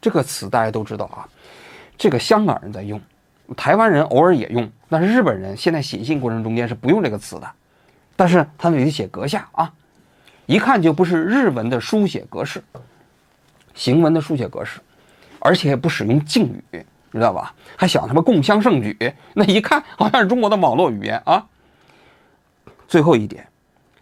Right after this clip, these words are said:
这封信中间啊，竟然还有错别字，就是本来写的舆论，他写的是无论。我一开始怀疑他是打无笔，后来呢，别人帮我一起分析的时候发现不对，怎么回事呢？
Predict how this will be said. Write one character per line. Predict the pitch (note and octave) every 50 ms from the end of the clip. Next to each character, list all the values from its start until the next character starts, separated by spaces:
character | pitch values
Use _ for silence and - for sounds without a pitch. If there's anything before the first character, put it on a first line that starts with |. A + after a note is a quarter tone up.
| _ -
这 | - E3+
封 | C#3 D#3 E3
信 | E3 - D#3 A#2
中 | A2 A2 A2+
间 | A2 G#2+ G#2 G#2
啊， | F#2+ -
竟 | - E3
然 | B2 A2+ A#2
还 | B2 D3
有 | B2 G#2+
错 | - - C#3+
别 | G#2 A#2 A2+
字， | C3+ D#3+ C#3 - _ _ _ _ _ _ _ _ _ _ _ _
就 | - E3+
是 | E3+
本 | - - C3+ A#2
来 | A#2+ C#3+
写 | D#3+ - A#2+
的 | A2
舆 | G#2+ A2 G#2+ A2 C3+
论， | F#3 B3 B3 - - _ _ _ _ _
他 | _ - F3
写 | D#3 - G#2+
的 | G2 A2+
是 | A#2+
无 | A#2 A2 G#2+ G#2+ A2+ D#3
论。 | A3+ C4+ A#3 - - - _ _ _ _ _ _ _ _ -
我 | - D3+
一 | G#3 B3+
开 | B3 B3+ C4+ G3+
始 | C3
怀 | A#2+ - C3 A#2+
疑 | D#3 G3 G3+
他 | G3 G#3
是 | G3 G3
打 | - - -
无 | - A#2+ B2+ G3
笔， | E3+ B2 - - _ _ _ _ _ _ _ _ _ _
后 | - - G3+ F3
来 | C#3 B2+ C#3+
呢， | D#3 C#3+ B2 - _ _ _ -
别 | A#2+ A#2+
人 | C#3 D3 C#3+
帮 | D#3 D3
我 | B2+ A2 A2
一 | B2+
起 | B2+ - - G2+
分 | - B2+ B2+
析 | B2 B2 G#2+
的 | G#2 G2+
时 | G#2+
候 | G2+
发 | G2+ - A2+ G#2+
现 | A2 G#2
不 | F#2+ - A2+
对， | F3+ F#3 D3 - - _ _ _ _ _ _ _ _ _ _
怎 | - A2+
么 | G2+ G2
回 | A2 A#2+
事 | B2+ E3+ D3+ A#2
呢？ | F#2+ F#2+